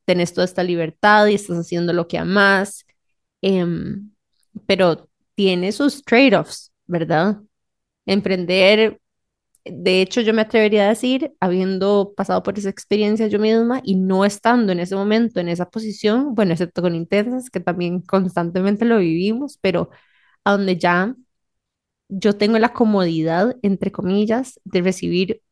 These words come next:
un salario, ¿verdad? Y que yo sé que eso va a venir independientemente si yo tengo energía, no tengo energía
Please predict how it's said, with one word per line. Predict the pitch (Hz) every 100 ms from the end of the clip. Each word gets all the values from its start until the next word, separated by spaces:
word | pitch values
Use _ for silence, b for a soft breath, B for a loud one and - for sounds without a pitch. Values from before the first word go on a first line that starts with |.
| _
un | 214 214
salario, | 208 175 156 - 180 -
¿verdad? | 165 175
Y | 170
que | 175
yo | 170
sé | 170 - 202
que | 220
eso | 220
va | 196
a |
venir | 196 185 220
independientemente | 233 196 185 180 165 170 190 196 208 220
si | 202
yo | 175 175
tengo | - 190 196
energía, | 180 175 185 175
no | 180 170
tengo | 180 180
energía | 175 170 196 185 190